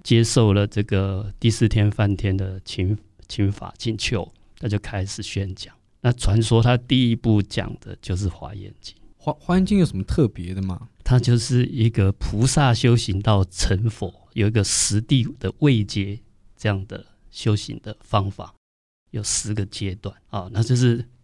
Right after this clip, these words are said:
Speaker 1: 呃，从我们凡夫啊，然后开悟见道，然后一直到修行，直到成佛，这样完整的过程。结果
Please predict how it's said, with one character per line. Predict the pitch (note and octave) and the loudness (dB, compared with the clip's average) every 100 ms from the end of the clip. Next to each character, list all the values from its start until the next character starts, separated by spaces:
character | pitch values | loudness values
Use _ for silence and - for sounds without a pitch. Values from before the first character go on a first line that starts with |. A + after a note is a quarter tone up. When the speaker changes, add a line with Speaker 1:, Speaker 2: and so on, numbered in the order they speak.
| - | -6
Speaker 1:
呃， | G2+ G2 G2 | -2 -2 -4
从 | - - A2 B2 | -6 -2 2 2
我 | A2 | 2
们 | G#2 G#2 | 2 0
凡 | G2+ G#2 A2 | 0 2 2
夫 | - A#2 A#2+ B2 | 2 2 2 0
啊， | A#2 G2 - - | -4 -6 -6 -6
然 | F#2+ | -4
后 | G#2 A#2 G2+ G2+ | 2 2 2 -2
开 | - A#2+ B2 | -4 0 2
悟 | A#2+ A2 G2+ G2+ | 4 2 0 -6
见 | - A#2+ G2 | -2 0 2
道， | F#2+ G2+ G2 A2 _ - | 0 0 -2 -10 _ -12
然 | G2 | -6
后 | G#2+ A#2 | -6 -4
一 | B2 | -6
直 | G#2 | -4
到 | A2 G#2+ | -2 0
修 | - - A2 | -2 0 0
行， | G#2 - F#2+ F2 G2 - | 0 -4 -10 -12 -14 -16
直 | - | -10
到 | G2+ G#2 | -6 -4
成 | F#2+ - G2+ G2+ | -4 -6 -4 -6
佛， | - - _ _ _ | -8 -20 _ _ _
这 | - G#2+ | -16 -16
样 | - | -12
完 | A2 A#2 | -4 -2
整 | A2+ G2+ | 0 -4
的 | G2 | -6
过 | - G2+ - | -6 -8 -8
程。 | - - _ | -16 -20 _
结 | - D3+ | 0 2
果 | C3+ A#2+ - | 2 0 -4